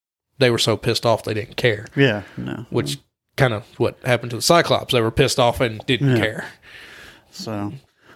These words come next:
Speaker 2: I don't know, but definitely some interesting stuff coming up. I don't trust Navarre at all.
Speaker 1: Navarre? Oh, fuck no.
Speaker 2: No.
Speaker 1: He's a,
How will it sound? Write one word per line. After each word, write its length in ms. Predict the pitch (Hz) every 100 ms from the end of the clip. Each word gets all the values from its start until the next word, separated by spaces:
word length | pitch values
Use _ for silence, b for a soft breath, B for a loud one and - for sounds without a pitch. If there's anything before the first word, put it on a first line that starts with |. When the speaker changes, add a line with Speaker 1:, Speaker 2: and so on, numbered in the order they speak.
| b -
Speaker 2:
I 100 | 151
don't 180 | 214 226
know, 260 | 135 104 -
but 480 | 131 113 110 107 - _ _ _ _ _ 147
definitely 400 | 147 151 165 151
some 160 | 147
interesting 400 | 139 - - 135
stuff 220 | 117 123 -
coming 240 | 120 107
up. 260 | 104 110 _ _ _ _ -
I 160 | 139 139
don't 140 | 135
trust 400 | - 123 104 -
Navarre 540 | 113 117 113 110 104 101 - -
at 180 | 120
all. 300 | 110 110 113 -
Speaker 1:
Navarre? 400 | 135 147 156 151 - -
Oh, 160 | 143
fuck 260 | - 269 -
no. 100 | 123 107
Speaker 2:
No. 80 | 104 -
Speaker 1:
He's 260 | 180 139
a, 160 | 139